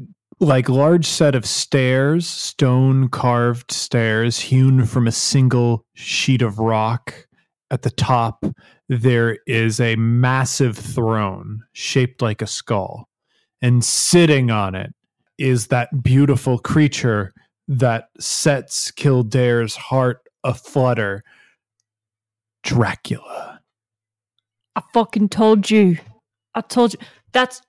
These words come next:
Speaker 2: Dracula.
Speaker 1: It's motherfucking Dracula.
Speaker 2: <laughs> Fucking Dracula.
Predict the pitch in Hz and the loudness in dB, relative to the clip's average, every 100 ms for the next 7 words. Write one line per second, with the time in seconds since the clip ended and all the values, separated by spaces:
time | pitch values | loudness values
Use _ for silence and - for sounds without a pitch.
0 | - 285 269 277 _ - 294 269 240 190 | 2 4 4 2 _ 2 4 6 6 6
1 | - 143 - 139 139 139 - 151 139 127 | 4 2 6 6 6 2 2 2 4 0
2 | 113 135 127 113 - 110 104 - - _ | 0 0 0 0 0 0 -2 -8 -12 _
3 | - 320 - - - - _ _ _ - | -8 -8 -8 -16 -18 -20 _ _ _ -20
4 | - - - 403 269 - 349 302 285 302 | -20 -20 -10 -8 -8 -2 4 4 4 2
5 | 247 - 330 311 - 311 | 2 4 4 4 2 -2